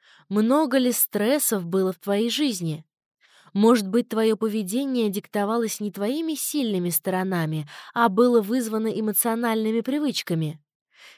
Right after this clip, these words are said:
Теперь, когда у тебя появилось новое представление о своих мотивах в тот период, постарайся посочувствовать себе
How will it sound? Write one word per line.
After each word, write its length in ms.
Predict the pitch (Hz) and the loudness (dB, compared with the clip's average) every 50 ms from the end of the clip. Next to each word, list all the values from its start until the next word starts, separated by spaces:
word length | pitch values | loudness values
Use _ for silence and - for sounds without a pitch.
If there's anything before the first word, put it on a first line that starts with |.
| _ _ | _ _
Теперь, 520 | - - 254 262 - - 294 339 349 247 | -2 0 2 2 2 2 2 2 2 2
когда 380 | 214 - 190 190 190 220 214 208 | 0 -2 -4 -2 0 0 0 0
у 60 | 208 | 0
тебя 280 | 208 - 202 226 220 214 | -2 -2 0 0 0 0
появилось 580 | - 220 220 214 202 233 233 233 208 - - | 0 -2 -2 -2 -2 -2 -2 -2 -2 -4 -4
новое 420 | - 233 254 269 226 185 185 175 170 | -4 -2 0 0 0 2 0 -2 -2
представление 880 | 165 185 180 175 - - - 202 190 202 214 226 196 185 185 185 180 | -2 -6 -6 -4 -4 -2 -2 -2 -2 -2 -2 -2 -2 -2 -2 -2 -4
о 100 | - - 185 | -4 -4 -4
своих 420 | - - 185 180 196 185 175 - | -4 -2 -2 -2 -2 -2 -4 -6
мотивах 560 | 196 190 190 - - - 202 170 160 160 - | -6 -4 -4 -4 -4 -2 -2 -2 -2 -4 -6
в 60 | - - | -6 -6
тот 200 | - 180 170 - | -6 -6 -4 -4
период, 480 | - 247 277 330 349 311 233 - - _ _ _ _ _ _ _ | -4 -2 0 2 2 2 0 0 -4 _ _ _ _ _ _ _
постарайся 720 | - 285 - - - 285 277 285 302 320 294 - - 269 | 0 0 0 2 2 2 4 2 2 0 0 0 -2 -2
посочувствовать 920 | - - 254 233 - 233 208 - - - 202 240 233 - - 262 226 214 | -2 -2 -2 0 0 -2 -2 -4 -6 -8 -6 -6 -6 -4 -4 -2 -2 -2
себе 420 | - - - 196 175 175 170 160 | -4 -4 -6 -4 -2 -2 -2 -2